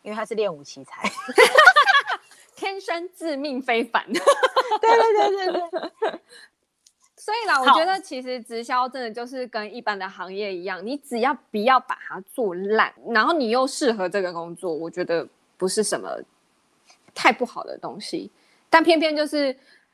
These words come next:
Speaker 2: 很多人都是为了要赚钱。
Speaker 1: 其实就是我相信大家都听过啦，其实就是销售就是一种谈判。
Speaker 2: 对。
Speaker 1: 那谈判的本质是什么？就是双赢，就是你想要卖产品的同时，你也希望你的顾客满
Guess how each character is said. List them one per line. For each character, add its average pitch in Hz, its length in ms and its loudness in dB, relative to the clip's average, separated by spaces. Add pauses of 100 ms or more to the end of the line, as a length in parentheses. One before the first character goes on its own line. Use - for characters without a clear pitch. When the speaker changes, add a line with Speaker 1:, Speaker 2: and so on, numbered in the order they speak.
(160)
Speaker 2:
很 214 280 2
多 277 160 2
人 208 220 -2
都 208 100 -6
是 240 140 -10
为 233 220 -4
了 160 120 -12
要 185 200 -4
赚 180 340 -10
钱。 - 260 -16 (280)
Speaker 1:
其 247 260 2
实 226 140 0
就 226 120 0
是 220 360 -2 (260)
我 160 200 -2
相 214 180 -2
信 277 160 0
大 220 80 4
家 214 160 8
都 190 160 4
听 165 220 -8
过 151 200 -4
啦， 135 200 -12
其 190 180 -8
实 202 80 -4
就 220 100 -2
是 226 160 -2
销 180 340 0
售 175 260 -4
就 170 100 -8
是 175 100 -8
一 170 40 -6
种 131 200 -8
谈 - 280 -10
判。 - 240 -12 (580)
Speaker 2:
对。 151 360 -10 (480)
Speaker 1:
那 196 120 2
谈 185 240 0
判 247 180 2
的 196 100 -2
本 135 240 -6
质 135 220 -18
是 185 140 -10
什 160 180 -10
么？ - 220 -16 (300)
就 247 140 2
是 233 300 2
双 170 360 2
赢， 139 300 -12 (180)
就 277 160 0
是 262 300 2
你 208 180 2
想 226 160 2
要 180 80 6
卖 226 160 6
产 175 200 -10
品 175 120 -10
的 156 60 -10
同 147 160 -16
时， 151 180 -14
你 156 100 -10
也 151 100 -6
希 156 160 -8
望 156 100 -4
你 - 40 -16
的 - 100 -20
顾 139 120 -12
客 - 200 -10
满 131 160 -18